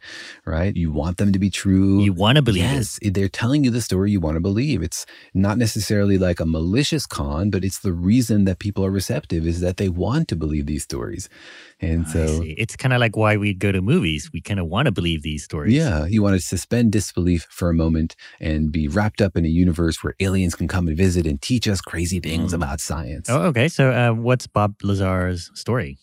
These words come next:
Speaker 2: and his background?
Speaker 1: Bob Lazar is basically the person who began the whole Area fifty-one craziness.
Speaker 2: No kidding.
Speaker 1: Yeah, in nineteen eighty-nine, he claims to have been working at Area fifty-one, where he was reverse engineering alien crafts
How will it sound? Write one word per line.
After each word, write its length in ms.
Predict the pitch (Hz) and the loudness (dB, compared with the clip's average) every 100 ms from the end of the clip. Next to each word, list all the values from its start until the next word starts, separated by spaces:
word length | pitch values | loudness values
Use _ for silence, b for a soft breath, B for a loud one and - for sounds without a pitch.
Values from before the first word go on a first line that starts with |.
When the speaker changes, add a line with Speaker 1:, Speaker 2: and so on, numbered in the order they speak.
| - - | -20 -14
Speaker 2:
and 200 | 80 80 | -10 -6
his 120 | 92 | -2
background? 400 | 101 92 69 92 | -2 -4 -6 -2
Speaker 1:
Bob 220 | 120 147 | 0 2
Lazar 300 | 135 107 98 | 4 4 4
is 100 | 90 | 2
basically 420 | 98 101 117 101 | 2 2 2 0
the 100 | 92 | 0
person 400 | 87 82 78 85 | -2 -2 -2 0
who 80 | 80 | 0
began 400 | 73 76 78 78 | 0 -2 0 0
the 80 | 76 | 0
whole 280 | 73 78 - | 0 -2 -2
Area 260 | 78 78 80 | -2 0 -2
fifty-one 500 | - - 71 67 67 | -4 -6 -4 -2 -4
craziness. 580 | 71 64 64 58 50 - | -4 -8 -8 -8 -10 -6
Speaker 2:
No 160 | 90 90 | -4 -4
kidding. 360 | - 98 104 | -4 -2 0
Speaker 1:
Yeah, 220 | 87 82 - | 0 0 0
in 160 | 87 | 0
nineteen 400 | 87 101 104 113 | 2 2 2 2
eighty-nine, 720 | 104 104 104 131 143 85 87 90 b | 2 4 4 4 4 2 2 -2 b
he 220 | - 117 - | -4 -2 -2
claims 580 | - 90 85 82 90 | -2 0 2 2 0
to 120 | - 76 | 0 -2
have 160 | 80 | -2
been 160 | 78 78 | -2 0
working 300 | 113 123 120 | -2 0 -2
at 120 | 87 | 0
Area 220 | 73 67 | -4 -4
fifty-one, 640 | - - - 71 - - - B B | -6 -10 -8 -10 -8 -8 -10 B B
where 160 | 82 80 | -2 -2
he 180 | 78 85 | 0 0
was 220 | 80 - | 0 -4
reverse 600 | 82 87 73 101 120 - - | 0 2 4 4 2 0 2
engineering 880 | 104 95 90 85 107 95 69 73 78 - | 4 4 4 4 6 4 2 -2 -6 -6
alien 460 | 82 101 117 90 | -2 2 2 2
crafts 720 | 85 - 76 95 71 80 - | 0 -6 -4 -4 -6 -8 -10